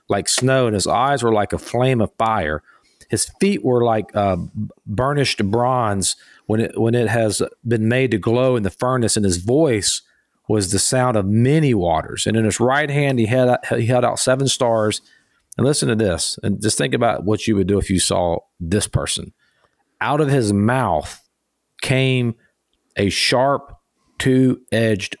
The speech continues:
sword, and his face was like the sun shining in its strength." So you had mentioned John one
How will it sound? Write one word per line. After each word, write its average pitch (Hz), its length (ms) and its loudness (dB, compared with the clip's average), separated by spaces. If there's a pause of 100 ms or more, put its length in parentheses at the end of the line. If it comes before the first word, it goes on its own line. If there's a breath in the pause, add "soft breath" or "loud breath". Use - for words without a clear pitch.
sword, 85 580 0 (680)
and 92 120 -4
his 90 160 0
face 107 540 0 (120)
was 92 220 0
like 92 380 -2
the 87 100 -4
sun 87 440 -2
shining 92 420 -4
in 80 120 -4
its 71 120 -8
strength." - 520 -6 (540 loud breath)
So 110 340 -2 (140)
you 135 240 2
had 147 80 2
mentioned 123 380 0
John 113 400 0
one 120 500 0